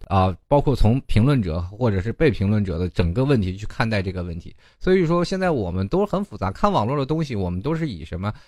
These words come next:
就是一屏的速度。为什么我们现在都是有移动互联网的时代？手机上出来的新闻，我们基本都是一眼去扫掉了。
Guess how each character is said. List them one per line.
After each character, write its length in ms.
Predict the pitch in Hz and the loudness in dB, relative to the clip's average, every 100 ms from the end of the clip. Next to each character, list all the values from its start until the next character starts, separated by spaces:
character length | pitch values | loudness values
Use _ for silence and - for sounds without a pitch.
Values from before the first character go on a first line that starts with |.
| - | -10
就 140 | 190 | -6
是 80 | 190 | -2
一 140 | 226 | 0
屏 220 | 180 98 | 0 0
的 100 | 98 | -2
速 200 | 117 123 | -2 -2
度。 240 | 107 55 - | -6 -6 -4
为 120 | 160 | 0
什 100 | 139 | 2
么 160 | 107 107 | 2 0
我 100 | 101 | 0
们 80 | 92 | -2
现 80 | 127 | -2
在 60 | |
都 120 | 123 131 | -2 -2
是 100 | 107 | -2
有 160 | 85 | -2
移 140 | 87 98 | -2 -2
动 120 | 117 | -2
互 120 | 117 | 0
联 140 | 113 | 0
网 140 | 113 - | 0 -4
的 80 | 78 | -8
时 160 | - | -12
代？ 160 | 80 - - - - | -12 -12 -14 -18 0
手 200 | 104 92 | 2 4
机 160 | 147 | 2
上 200 | 156 107 95 | 0 0 -2
出 120 | - | -2
来 100 | 135 | 0
的 100 | 113 | 0
新 220 | 107 123 110 | -2 -2 -2
闻， 120 | 101 | 0
我 80 | 90 | 0
们 120 | 87 | -2
基 120 | - | -2
本 140 | 117 | -2
都 100 | 95 | 0
是 80 | 107 | -2
一 120 | 110 | -4
眼 140 | 107 - | -6 -8
去 120 | - | -8
扫 220 | - - | -6 -6
掉 180 | 85 98 | -4 -4
了。 140 | - | -6